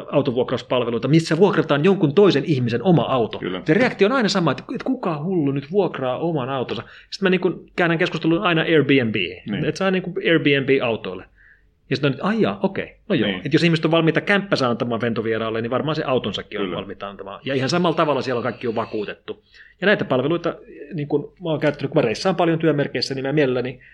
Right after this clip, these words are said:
Speaker 1: ö, vuokraan perillä jotain muuta kuin sen perus Audin hertsiltä.
Speaker 2: Niin.
Speaker 1: Ja näistä palveluista, ennen kaikkea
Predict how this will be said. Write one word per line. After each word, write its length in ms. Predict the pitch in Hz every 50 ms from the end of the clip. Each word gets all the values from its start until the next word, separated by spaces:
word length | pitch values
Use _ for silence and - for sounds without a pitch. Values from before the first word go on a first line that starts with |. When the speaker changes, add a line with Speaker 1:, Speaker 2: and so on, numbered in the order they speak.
| _ _ _ _ _ _ -
Speaker 1:
ö, 20 | - - - - - - 107 - 208 165
vuokraan 460 | 170 190 147 - - 151 156 160 156 - _ _ _ -
perillä 280 | 190 185 165 156 151
jotain 380 | 147 165 190 190 - 175 156 151
muuta 280 | 160 160 156 156 156 135
kuin 320 | - 139 131 131 123 110
sen 320 | 131 131 131 127 127 - - _ _ _ _
perus 540 | - 143 135 131 120 - - - - - - _ _ _ _ _ _
Audin 400 | - 131 120 120 117 110 117 107
hertsiltä. 680 | 101 117 127 120 110 - - - 107 87 80 - - - _ _ -
Speaker 2:
Niin. 280 | 101 90 85 78 - _ _ _ - - -
Speaker 1:
Ja 300 | 135 123 110 117 - - -
näistä 240 | 143 139 135 - -
palveluista, 460 | - 180 165 151 147 135 - - 170
ennen 160 | 170 127 135
kaikkea 300 | 147 170 160 - - 156